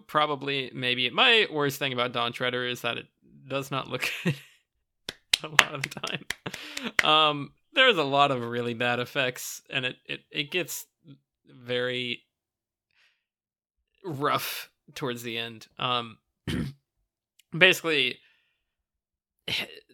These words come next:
there's a, a ton of different fantasy monsters and, uh, weird ideas and designs. Um,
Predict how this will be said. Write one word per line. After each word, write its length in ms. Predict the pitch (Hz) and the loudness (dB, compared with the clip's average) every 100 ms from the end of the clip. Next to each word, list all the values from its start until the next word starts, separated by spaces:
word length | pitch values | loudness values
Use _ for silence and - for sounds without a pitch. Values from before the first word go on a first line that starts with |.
| 165 | -2
there's 380 | 170 185 180 127 | 2 2 2 -2
a, 120 | 131 - _ _ _ _ _ 165 | -12 -16 _ _ _ _ _ -4
a 40 | |
ton 340 | 160 - 240 240 | -2 0 4 4
of 180 | 214 147 | 2 2
different 400 | 165 160 156 131 | 0 2 -4 -2
fantasy 460 | 131 127 120 135 | -2 -2 -2 -8
monsters 760 | 120 110 117 - 113 107 110 - - 107 | -6 -6 -6 -10 -10 -12 -14 -20 -12 -10
and, 300 | 101 98 - - _ _ _ _ _ _ _ | -10 -12 -14 -14 _ _ _ _ _ _ _
uh, 340 | 110 104 90 98 - _ | -10 -8 -8 -10 -16 _
weird 580 | 135 127 117 117 113 113 _ 120 | -20 -14 -8 -8 -8 -12 _ -8
ideas 480 | 127 120 113 113 120 | -6 -4 -4 -6 -8
and 80 | 110 | -10
designs. 720 | 107 101 101 104 98 - - - | -8 -6 -6 -6 -10 -18 -16 -12
Um, 420 | 104 95 98 98 | -12 -14 -20 _